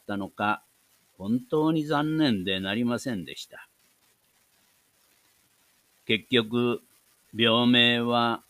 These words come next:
先天性胆道閉鎖症で、助教授のR先生が執刀医となり、世に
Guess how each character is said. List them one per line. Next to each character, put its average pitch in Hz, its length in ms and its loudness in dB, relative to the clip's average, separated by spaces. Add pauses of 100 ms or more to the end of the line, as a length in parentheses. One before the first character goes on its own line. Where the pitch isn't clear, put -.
(240)
先 131 440 -2
天 131 440 0
性 131 380 -2
胆 135 400 0
道 131 260 -2
閉 123 240 -4
鎖 120 220 -4
症 85 280 -8
で、 71 220 -14 (1300)
助 127 280 0
教 131 320 2
授 123 200 0
の 107 360 0 (680)
R 117 380 2
先 117 300 -4
生 107 320 -2
が 123 320 -4 (560)
執 110 220 -10 (180)
刀 117 280 2
医 90 80 -6
と 95 200 -8
な 110 160 0
り、 92 320 -6 (1800)
世 123 200 4
に 104 280 2